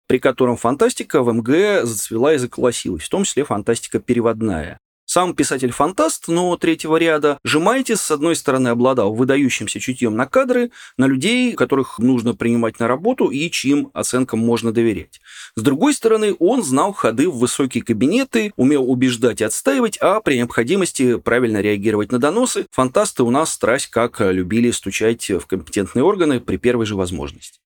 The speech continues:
Ставку редакция Жемайтиса делала на отечественную фантастику, но и о переводной не забывала. Библиотека современной фантастики тому порукой.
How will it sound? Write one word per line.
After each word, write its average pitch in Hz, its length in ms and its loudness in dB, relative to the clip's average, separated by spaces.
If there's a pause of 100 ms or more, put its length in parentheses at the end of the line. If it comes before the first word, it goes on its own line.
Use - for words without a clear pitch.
(540)
Ставку - 480 0
редакция 120 460 2
Жемайтиса 113 800 0
делала 107 400 0
на 107 220 0
отечественную 131 600 -2
фантастику, 233 760 -2
но 196 200 4
и 190 320 -2
о 147 160 4
переводной 123 580 0
не 123 160 2
забывала. 120 680 -2 (240)
Библиотека 120 480 0
современной 117 460 0
фантастики 143 520 -2
тому 117 440 2
порукой. 92 560 -4